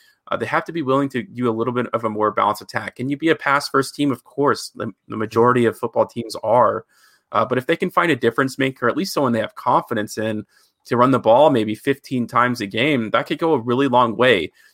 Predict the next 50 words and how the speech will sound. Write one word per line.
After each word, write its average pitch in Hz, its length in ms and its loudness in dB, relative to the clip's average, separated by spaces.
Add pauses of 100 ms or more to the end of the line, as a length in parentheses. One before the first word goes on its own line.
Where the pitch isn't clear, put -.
(120)
Maybe 165 300 2
they'll 151 200 6
be 139 120 4
a 143 60 6
little 123 260 2
worse 113 320 2
than 123 100 -4
the 110 100 -2
regular 107 360 0
season 117 400 -6
for 113 320 -2
it, - 160 -4
but 127 140 -6
that 147 120 -8
doesn't 156 280 -10
matter 117 380 2
for - 120 -8
the 107 80 -4
most 101 300 -6
part. 120 180 2
Unless 120 260 -2
you're 175 100 -6
going 147 220 -2
for 139 120 -10
the 120 80 -6
first 123 380 -2
seed, 117 340 -4 (460)
just 151 220 -6
making 160 320 -2
to 156 100 -6
the 131 80 -4
playoffs 131 540 2
and 98 180 -6
probably 131 320 2
not 117 260 0
being, 113 300 -6
you 101 80 -6
know, 101 140 -4
the 92 80 -8
wild 104 340 0
card 127 240 0
team 143 340 -2 (280)
is 123 160 0
all 147 240 4
it 151 120 4
takes 135 440 0
to 107 520 -4
change 120 540 -6 (220)
the, 92 720 -4
the, - 180 -4